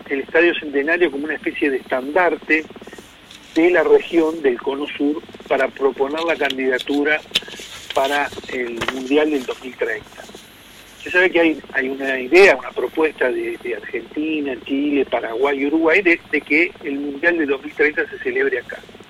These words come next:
Entonces, la conmebol, que ha hecho ha, ha hecho propia esa, esta propuesta, encontró que el,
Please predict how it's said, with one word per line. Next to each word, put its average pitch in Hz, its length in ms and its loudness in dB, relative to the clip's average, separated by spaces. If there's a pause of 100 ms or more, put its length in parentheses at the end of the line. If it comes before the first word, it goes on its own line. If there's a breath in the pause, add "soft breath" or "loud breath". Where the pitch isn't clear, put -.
(540 loud breath)
Entonces, 190 420 4 (180)
la 143 160 6
conmebol, 180 420 6
que 143 120 4
ha 131 60 6
hecho 123 360 2 (580)
ha, 147 280 0
ha 139 40 4
hecho 131 180 0
propia 147 320 6
esa, 139 180 -2 (100)
esta - 200 4
propuesta, 143 580 4 (1400)
encontró 180 640 8
que 165 140 6
el, 135 180 4